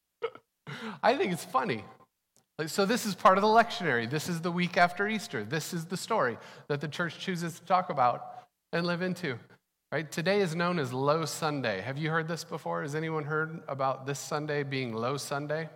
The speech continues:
No? This is Low Sunday. It feels different in here this week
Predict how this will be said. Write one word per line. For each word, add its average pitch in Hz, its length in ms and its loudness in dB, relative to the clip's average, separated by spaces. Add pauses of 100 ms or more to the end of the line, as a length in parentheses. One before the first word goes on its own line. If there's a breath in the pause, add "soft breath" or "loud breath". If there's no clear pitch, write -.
(400)
No? 143 340 0 (640 loud breath)
This 147 240 -2
is 156 160 -2
Low 131 480 2
Sunday. 123 720 0 (400)
It 151 180 -6
feels 175 560 0
different 151 480 -2
in 113 140 -2
here 113 240 -4
this 110 280 -8
week 110 340 -10